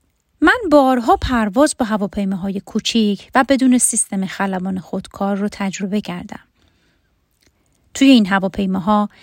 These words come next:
این تنظیمات کوچیک به عهده خود منه. اگه حتی فقط یه ثانیه، فقط یک ثانیه اهرم رو رها کنم،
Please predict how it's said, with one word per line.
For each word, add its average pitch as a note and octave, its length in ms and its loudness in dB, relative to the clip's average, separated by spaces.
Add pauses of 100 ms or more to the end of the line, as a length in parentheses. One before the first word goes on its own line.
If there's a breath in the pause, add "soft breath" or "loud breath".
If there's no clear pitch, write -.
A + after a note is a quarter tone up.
(240 loud breath)
این G4+ 180 0
تنظیمات A3 560 2
کوچیک - 500 -2
به G3+ 120 2
عهده G3 340 -2
خود G3+ 220 -2
منه. G3 440 0 (920)
اگه F4 200 0 (120)
حتی G#4 200 -2
فقط C4+ 520 0
یه D4+ 220 4
ثانیه، G3 760 -2 (280 soft breath)
فقط F#4+ 380 0
یک F#4 220 0
ثانیه F#3+ 520 -2
اهرم A3 380 0
رو G#3 100 0
رها F#3+ 260 -4
کنم، G3 520 -4